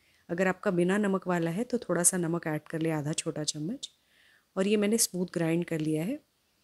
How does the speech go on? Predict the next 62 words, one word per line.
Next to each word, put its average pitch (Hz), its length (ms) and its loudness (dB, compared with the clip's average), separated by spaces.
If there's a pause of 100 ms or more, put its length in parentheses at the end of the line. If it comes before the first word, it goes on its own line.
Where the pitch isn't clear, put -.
(200)
ये 196 80 -2
काफ़ी 196 380 4
थिक 240 240 0
था 240 200 2 (560)
तो 196 60 2
इसको 208 200 2
थोड़ा 202 200 4
सा 233 120 6
पोरिंग 202 360 4
कंसिस्टेंसी 208 680 4
में 202 100 4
लाने 185 260 4
के 214 140 0
लिए 233 100 4
मैंने 202 180 0
थोड़ा 180 240 2
सा 196 120 4
पानी 175 360 2
यहाँ 160 180 2
पे 180 80 0
ऐड 156 240 -2
कर 156 160 -4
लिया 151 220 0
है 285 80 -6 (680)
और 185 140 2
एक 190 140 0
बार 208 140 2
हम 208 120 0
इसको 190 200 2
अच्छे 185 260 0
से 196 160 8
फिर 175 180 -4
से 269 280 2
ग्राइंड 170 340 2
कर 151 160 -4
लेंगे। 147 260 -6
तो 196 100 -4
ये 196 100 2
देखिए 196 280 -2
बिल्कुल 185 220 0
स्मूथ 185 280 0 (120)
प्यूरी 170 260 0
बन 165 180 0
के 175 120 -2
तैयार 156 300 -2
हो 160 80 0
गया 165 180 -2
है। 220 100 -2
आप 185 240 -4
इसको - 280 4
भी 226 200 2 (920)
फ्रिज 196 180 4
में 226 140 2
स्टोर 185 320 6
कर 160 200 0
सकते - 340 2
हैं 254 180 2
पन्द्रह 170 320 2
से 165 140 4
बीस 165 260 0
दिन 160 160 -2
तक। 233 180 -2